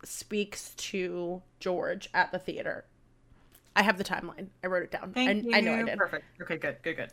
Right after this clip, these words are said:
Speaker 1: Ruth speaks to George at the theater, and then she leaves. They said they had a conversation for about fifteen minutes, and then she left. So,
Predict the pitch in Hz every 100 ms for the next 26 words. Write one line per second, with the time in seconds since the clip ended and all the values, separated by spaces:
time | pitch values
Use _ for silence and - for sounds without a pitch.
0 | - 220 254 - - - 226 - 247 196
1 | 208 196 190 - 175 180 - 214 202 196
2 | 190 - 196 190 190 - - 214 185 190
3 | 190 175 - - - - - - - -
4 | - 202 190 196 208 202 220 208 202 220
5 | 208 196 190 180 - 185 - 202 180 160
6 | 143 - 165 151 - 151 - - - -
7 | - - - - _ - _ - _ -
8 | - - - - - - - - - -
9 | - - - 214 - -